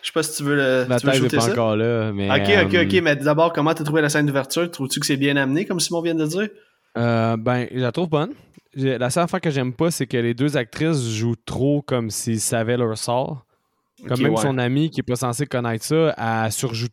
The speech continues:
Speaker 2: trop la peur à tout qu'est-ce qui se passe. Puis ça me gossait un peu. Tu sais, euh, son amie, elle vient de déconner, puis tout, elle pourrait juste dire « Ferme ta gueule », puis continuer, mais chaque, tu sais, le téléphone sonne, puis elle aussi, elle a fucking la chienne. C'est comme s'il,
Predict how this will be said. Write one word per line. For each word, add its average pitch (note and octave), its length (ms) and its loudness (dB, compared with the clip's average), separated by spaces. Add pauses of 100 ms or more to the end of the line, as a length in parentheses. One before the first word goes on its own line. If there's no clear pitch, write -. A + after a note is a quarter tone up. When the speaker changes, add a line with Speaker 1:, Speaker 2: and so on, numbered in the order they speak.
Speaker 2:
trop C#3+ 260 0
la A#2 160 0
peur B2 420 0
à G#2+ 60 -2
tout C#3 200 -2 (120)
qu'est-ce A2+ 180 -6
qui - 80 -10
se - 60 -8
passe. C3 480 -2 (640)
Puis - 80 -8
ça B2+ 100 -2
me A#2+ 80 -2
gossait A#2+ 280 0
un D3 100 0
peu. D3+ 220 -2
Tu C#3+ 40 -16 (120)
sais, D3+ 280 2
euh, A#2 560 2
son B2 160 -4
amie, B2+ 140 0
elle C#3 100 0
vient C3+ 100 2
de C3+ 40 -6
déconner, C3 460 0
puis D3+ 100 -10
tout, D#3+ 120 -2
elle B2 120 0
pourrait A2+ 160 -2
juste B2 220 -4
dire « B2 260 0
Ferme B2+ 280 -4
ta A#2+ 160 0
gueule », B2 260 0
puis A#2+ 120 -10
continuer, C3 460 -2
mais B2 220 -2 (440)
chaque, - 380 -4 (100)
tu D#3+ 80 0
sais, D#3 60 0
le C3+ 100 0
téléphone C#3 320 0
sonne, D#3 240 0
puis C#3+ 160 -6
elle C3 160 2
aussi, B2 240 0
elle C#3+ 200 2
a A#2 60 0
fucking C3+ 360 -2
la A#2+ 100 0
chienne. C#3+ 260 -2
C'est D3 60 -8
comme E3 120 -2
s'il, D#3+ 200 -2